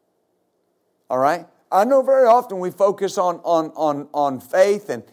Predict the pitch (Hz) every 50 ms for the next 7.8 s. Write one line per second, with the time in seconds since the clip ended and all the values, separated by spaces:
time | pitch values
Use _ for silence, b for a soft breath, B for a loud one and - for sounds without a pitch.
0 | b b b 160 147 143 135 131 165 220 233 233 208 185 190 190 185 175 202 202
1 | 190 190 185 180 156 175 196 196 190 175 156 139 135 143 180 202 175 - B B
2 | B _ - 151 190 202 - - 143 123 127 160 175 196 185 - 175 160 160 170
3 | 175 160 127 - - - 135 143 170 175 147 120 - - - _ _ _ _ _
4 | _ _ _ _ _ _ _ _ _ _ 151 170 165 214 247 254 240 185 - -
5 | 190 220 240 240 208 160 165 151 - 226 226 185 120 - - _ _ _ _ _
6 | _ - 147 202 247 254 254 262 262 240 226 214 220 220 233 226 220 - 202 180
7 | - - 202 185 180 - 175 143 170 170 170 151 - - _